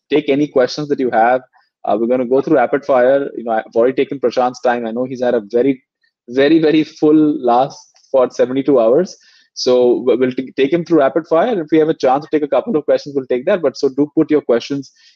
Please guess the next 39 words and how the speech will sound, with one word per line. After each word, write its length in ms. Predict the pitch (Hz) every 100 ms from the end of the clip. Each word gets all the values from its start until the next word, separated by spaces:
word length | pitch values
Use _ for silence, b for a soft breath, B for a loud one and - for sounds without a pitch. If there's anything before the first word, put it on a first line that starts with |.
| b 131
in 120 | 139
the 100 | 147
comment 340 | 123 120 131
section. 380 | - 117 - 220 - _ _ _ _
But, 260 | 117 117 - -
uh, 180 | 110 -
until 280 | 113 131 156
then, 180 | 156 160
Prashant, 360 | 151 156 175
I'll 120 | 180 151
take 240 | 151 147
you 120 | 175
quickly 280 | - 156 175
through 240 | 175 175 165
rapid 300 | 165 156 151
fire. 260 | 151 202
As 140 | 147 135
you 60 |
know, 100 | 151
rapid 300 | 151 - 139
fire 280 | - 139 139
is 120 | 131 113
just 220 | 131 -
about 220 | 123 120 -
ten, 160 | 127
twelve 220 | 127 131 -
questions. 460 | 175 175 175 175 - b b b -
I'll 100 | 120
just 220 | 139 -
shoot 180 | - 160
them 120 | 165
out 180 | 151 143
at 100 | 156
you, 160 | 147 139
whatever 340 | 135 123 143
first 280 | 151 143 143
comes 180 | 147 139
to 80 | 131
mind. 360 | 117 117 117